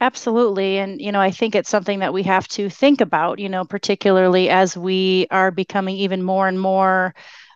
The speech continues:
uh, used and getting used to dealing with biosimilars. And obviously they're not going anywhere.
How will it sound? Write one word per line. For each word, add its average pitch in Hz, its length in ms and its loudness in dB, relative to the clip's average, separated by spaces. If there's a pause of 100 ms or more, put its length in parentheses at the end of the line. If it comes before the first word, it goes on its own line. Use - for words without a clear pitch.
uh, 190 40 -2
used 214 500 -2
and 202 260 2
getting 208 220 0
used 208 220 -2
to 202 120 0
dealing 233 460 2
with 196 180 -2
biosimilars. 190 680 -2
And 208 80 -2
obviously 202 400 2
they're 185 120 -2
not 185 220 -6
going 208 480 -2
anywhere. 190 760 -2